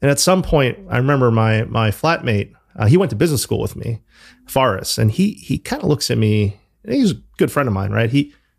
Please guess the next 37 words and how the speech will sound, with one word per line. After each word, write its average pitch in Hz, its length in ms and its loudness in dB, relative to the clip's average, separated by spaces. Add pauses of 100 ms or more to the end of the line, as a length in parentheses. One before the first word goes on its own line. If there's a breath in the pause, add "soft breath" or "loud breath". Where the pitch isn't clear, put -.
(100)
says, - 380 -8 (200)
he's - 180 -12
like, - 80 -14
"What 160 120 -2
are 262 40 -4
you 170 60 -4
doing?" - 440 -2 (200)
And 175 100 2
I'm 135 100 2
like, 127 220 0
"What - 300 -14
do - 20 -4
you 135 60 -2
mean?" 147 160 0
He's 117 140 2
like, 120 180 -2
"You 135 160 2
just - 340 -2 (460)
deliver 151 340 4
food 180 320 2
for 131 120 -2
five 135 260 2
hours 123 280 2
every 110 200 2
night. 127 260 -2
That's, - 220 -6
like, 101 200 -2 (200)
what 117 120 0
you 104 120 0
do." 135 240 -2 (560 loud breath)
And 110 60 2
I'm 107 100 6
like, 110 160 2
"Yeah, 285 180 2
'cause 107 200 -6
I 107 80 2
gotta, 107 340 0